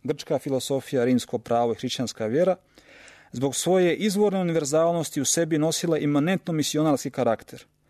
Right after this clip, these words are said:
u smislu misije prema inom, odnosno spoljašnjem, radi svojeg ispoljavanja i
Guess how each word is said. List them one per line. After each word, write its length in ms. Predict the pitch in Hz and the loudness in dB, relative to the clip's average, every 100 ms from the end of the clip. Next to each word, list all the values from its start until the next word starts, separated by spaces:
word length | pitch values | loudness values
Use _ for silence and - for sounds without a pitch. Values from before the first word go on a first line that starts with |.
| _ - | _ -8
u 80 | 143 | -4
smislu 440 | 120 156 165 - 139 | 0 0 0 0 0
misije 540 | 165 208 - 185 165 | 4 2 2 2 2
prema 320 | - 139 135 | 2 2 2
inom, 520 | 156 185 190 185 175 139 | 2 0 2 0 -2 -4
odnosno 300 | 117 - 110 | -6 -6 -8
spoljašnjem, 600 | - 180 170 - 170 147 - - - | -2 -2 -2 -4 -4 -6 -10 -16 -2
radi 220 | 123 127 | 0 0
svojeg 360 | - 175 180 139 | 0 2 4 2
ispoljavanja 760 | - 139 127 139 170 185 180 - | -2 -2 2 2 2 2 0 -4
i 180 | 156 202 | -4 -4